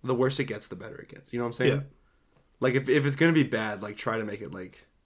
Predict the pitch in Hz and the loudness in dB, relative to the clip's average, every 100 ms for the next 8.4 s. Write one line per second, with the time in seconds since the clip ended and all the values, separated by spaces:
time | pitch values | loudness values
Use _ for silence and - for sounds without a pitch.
0 | _ _ _ _ _ - 113 - 104 _ | _ _ _ _ _ -6 -6 -6 -16 _
1 | - 117 117 110 - 113 107 87 - 71 | -6 -2 -2 -4 -4 -6 -6 -8 -10 -10
2 | 90 104 107 104 104 107 123 117 - 110 | -10 -10 -10 -8 -8 -10 -10 -8 -4 -4
3 | 104 107 104 _ - 160 143 214 254 214 | -4 -6 -8 _ 2 4 10 10 8 4
4 | 147 143 131 123 110 139 117 113 107 101 | 6 6 6 2 2 -2 -2 -2 -4 -6
5 | 101 _ _ _ - - 127 117 107 - | -12 _ _ _ -12 -2 -2 -2 -6 -4
6 | 104 95 92 104 107 110 110 - _ _ | -6 -6 -8 -8 -8 -6 -6 -8 _ _
7 | _ _ _ - 113 117 117 95 98 - | _ _ _ -12 -8 -4 -4 -4 -12 -12
8 | 104 92 85 | -14 -14 -16